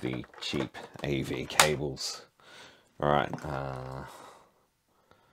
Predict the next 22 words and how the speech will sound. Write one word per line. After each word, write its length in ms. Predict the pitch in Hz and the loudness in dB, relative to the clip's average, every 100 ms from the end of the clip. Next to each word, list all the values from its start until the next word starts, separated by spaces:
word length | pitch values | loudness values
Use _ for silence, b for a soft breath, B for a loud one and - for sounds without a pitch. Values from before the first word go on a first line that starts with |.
| b b | b b
let's 140 | - - | -14 -8
try 240 | - 76 | -2 -2
and 100 | 65 | -2
switch 360 | - 76 71 82 | -2 -2 0 -2
inputs, 380 | 82 95 90 | 2 2 2
see 680 | - - - 90 82 80 71 | 0 -4 2 4 4 2 -2
if 640 | 76 73 - - - - - _ _ _ 71 | -2 -2 -4 -10 -12 -14 -16 _ _ _ -6
my 200 | 69 71 | -4 -2
lights 440 | 65 76 80 - | 4 6 6 2
behind 400 | - 78 85 90 | 0 2 4 6
me 100 | 87 | 4
go 200 | 85 87 | 6 4
crazy 460 | 87 101 95 98 98 | 8 10 10 6 4
again. 340 | 92 101 101 - _ _ _ _ _ _ _ _ _ - - _ _ _ _ _ _ _ _ _ _ _ _ _ _ _ _ _ _ _ _ _ _ _ _ _ _ _ _ | 6 4 2 -4 _ _ _ _ _ _ _ _ _ -20 -20 _ _ _ _ _ _ _ _ _ _ _ _ _ _ _ _ _ _ _ _ _ _ _ _ _ _ _ _
Digital 420 | 78 76 78 67 | 0 2 2 2
T 240 | - 78 73 | 2 2 2
V, 340 | 78 90 92 - _ | 2 0 -2 -6 _
yes, 160 | - - | -16 -12
they 140 | - | -8
are 160 | 62 - | -6 -4
going 240 | - 60 | -6 -8
crazy. 400 | 62 64 67 71 | -8 -8 -8 -8